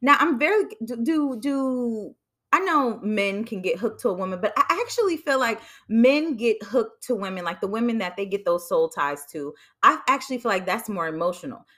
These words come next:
I feel like for women, we create that tie sexually. I really do. I think men get into, like, a more emotional space, and that's what, um, really captivates them. Like, once they find somebody who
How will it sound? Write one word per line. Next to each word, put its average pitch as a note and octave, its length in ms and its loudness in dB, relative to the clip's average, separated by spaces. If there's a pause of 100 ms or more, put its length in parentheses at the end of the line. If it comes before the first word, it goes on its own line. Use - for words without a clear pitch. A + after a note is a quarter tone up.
(100)
I G#3+ 80 -4
feel B3 160 -2
like A3+ 180 2
for F3 300 0
women, F#3+ 540 0 (340)
we D4 340 6
create A3 400 -2
that F3 260 -2
tie D3+ 440 2 (180)
sexually. C#3+ 840 -6 (260)
I A#3+ 60 2
really D#4+ 260 -2
do. B3+ 200 -2
I - 100 -2
think A#3+ 240 -6 (240)
men C#4+ 600 2 (600)
get B3+ 220 -2
into, C#4 420 -2
like, A3 320 -2
a G#3 80 2
more G#3+ 480 0
emotional A3 600 0
space, C4 540 -4
and F#3+ 160 -8
that's F3 300 -2
what, G#3 420 -2
um, E3+ 480 -4
really G#3+ 220 0
captivates G3+ 720 -6
them. G3+ 240 -4
Like, D#3+ 180 -6
once G3+ 200 -6
they G3 140 -6
find F3+ 280 -6
somebody E3 340 -4
who D#3+ 220 -8